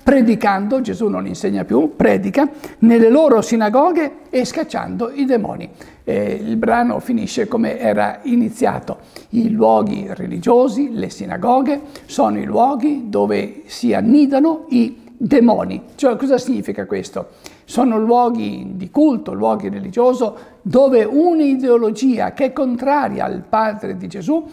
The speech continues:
sottomette l'uomo, gli impedisce la sua felicità. Ecco, l'azione di Gesù è quella di liberare le persone da tutte quelle ideologie religiose che impediscono il suo sviluppo e la sua crescita.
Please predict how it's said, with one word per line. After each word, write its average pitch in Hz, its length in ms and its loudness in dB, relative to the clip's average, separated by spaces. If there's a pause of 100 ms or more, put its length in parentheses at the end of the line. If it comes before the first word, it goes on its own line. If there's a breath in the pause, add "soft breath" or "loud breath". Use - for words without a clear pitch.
(100)
sottomette 247 840 0
l'uomo, 226 580 -2 (160 loud breath)
gli 202 160 4
impedisce 247 580 2
la 247 120 0
sua 208 260 -4
felicità. - 540 -6
Ecco, - 240 -4
l'azione 214 720 0
di 202 260 -10
Gesù 277 420 0 (260 loud breath)
è 208 180 0
quella 247 300 0
di 220 180 -2
liberare 254 500 -2
le 180 140 -8
persone 262 460 -2
da 202 120 -6
tutte 285 300 -4
quelle 190 220 -6
ideologie 202 600 -4
religiose 208 560 -4
che 254 80 -2
impediscono 233 640 -2
il 226 80 -6
suo 262 200 0
sviluppo 233 580 0
e 247 40 -4
la 220 100 0
sua 208 180 -6
crescita. - 480 -12